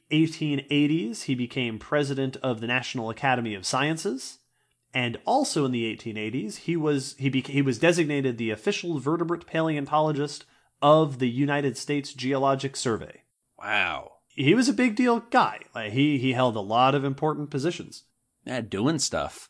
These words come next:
Speaker 1: His friends included, uh, folks such as John Wesley Powell, who was a signi-, a director of the U S G S and a significant force in early geological stuff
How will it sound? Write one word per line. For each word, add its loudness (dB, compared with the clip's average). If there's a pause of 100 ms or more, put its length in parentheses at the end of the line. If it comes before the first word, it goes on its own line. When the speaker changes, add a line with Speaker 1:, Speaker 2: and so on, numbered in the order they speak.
(140)
Speaker 1:
His 4
friends 0
included, 2 (100)
uh, -6
folks -2 (300)
such -2
as -2
John 4
Wesley 2
Powell, -6 (460)
who -2
was -4
a -8
signi-, -4
a 2
director 0
of -4
the -10
U -4
S -8
G -10
S -10 (280)
and -8
a -6
significant -4
force -6
in -12
early -6
geological -6
stuff -2